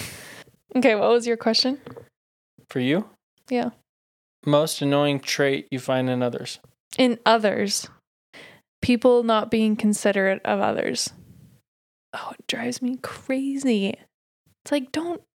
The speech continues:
Speaker 1: do that. <sighs> It's so annoying. I'm, like, trying to think of an example of people being inconsiderate, and it just driving me crazy.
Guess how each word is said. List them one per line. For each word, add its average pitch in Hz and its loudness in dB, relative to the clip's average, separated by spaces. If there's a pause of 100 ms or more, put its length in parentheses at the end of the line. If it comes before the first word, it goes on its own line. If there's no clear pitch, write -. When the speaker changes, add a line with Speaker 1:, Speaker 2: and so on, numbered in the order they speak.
(240)
Speaker 1:
do 359 2
that. 208 -2
<sighs> - -20 (520)
It's 269 -12
so 247 0
annoying. 202 0 (560)
I'm, 240 -2
like, 240 2
trying 240 2
to 262 0
think 262 0
of 240 2
an 233 2
example 202 2
of 110 -2 (720)
people 220 0
being 214 2
inconsiderate, 202 0
and 202 0
it 220 -4
just 214 -4
driving 208 -2
me 233 -6
crazy. - -8